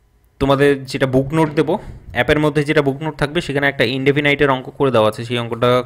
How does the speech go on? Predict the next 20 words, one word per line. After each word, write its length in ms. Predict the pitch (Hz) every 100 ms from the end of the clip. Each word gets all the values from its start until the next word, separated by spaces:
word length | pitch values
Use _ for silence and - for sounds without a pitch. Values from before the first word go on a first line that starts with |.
| -
করছি 280 | 113 - 107
না, 120 | 101
ধরো 220 | 101 107
অন্য 240 | 117 113
একটা 320 | 104 - 104 107 - _ _ _
চেষ্টা 260 | - 117 -
করছি, 360 | 104 101 - 113 _ _ _ _ _ _ _ _ _ _ _
কারণ 260 | - 107 110
সেটা 220 | - 113
তো 80 | 110
করে 220 | - 117
দেওয়া 240 | 120 127 151
আছে, 300 | - 147 101 - _ _ _ _ _ _ _ _ _ _ _ _
সেটা 220 | - 120
তোমরা 240 | 123 120 127
নিজেরা 300 | 123 123 107
করতে 240 | 104 107
পারবে 220 | 101 101
দেখে 180 | 101 101
দেখে। 180 | 101